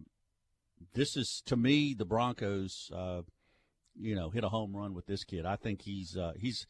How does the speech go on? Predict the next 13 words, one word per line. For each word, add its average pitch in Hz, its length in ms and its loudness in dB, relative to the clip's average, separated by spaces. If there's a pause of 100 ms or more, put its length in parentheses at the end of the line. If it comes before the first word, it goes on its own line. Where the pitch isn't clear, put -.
(280)
he's - 80 -14
got 135 100 4
a - 20 4
little 131 140 4
bit 127 140 0
of 117 80 0
a 110 40 2
nasty 131 440 2
streak 156 360 -2
in 160 120 6
him, 196 160 2 (440)
and, 104 380 0
uh, 92 480 2